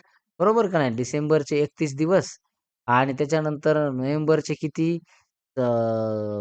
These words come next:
आपण काय करायचं? नोव्हेंबरचे सोळा दिवस. बघा सोळा आणि हे किती? सव्वीस जानेवारीचे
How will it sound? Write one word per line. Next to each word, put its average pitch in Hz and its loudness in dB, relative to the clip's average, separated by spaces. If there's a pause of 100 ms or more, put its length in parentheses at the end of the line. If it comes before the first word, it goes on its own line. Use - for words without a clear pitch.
(140)
आपण 143 -4
काय 147 2
करायचं? 147 -2
नोव्हेंबरचे 151 -2 (800)
सोळा 196 6
दिवस. 107 -4 (460)
बघा 123 2 (100)
सोळा 160 2 (180)
आणि 117 -4
हे 139 -4
किती? 165 -4 (420)
सव्वीस 151 0
जानेवारीचे 151 0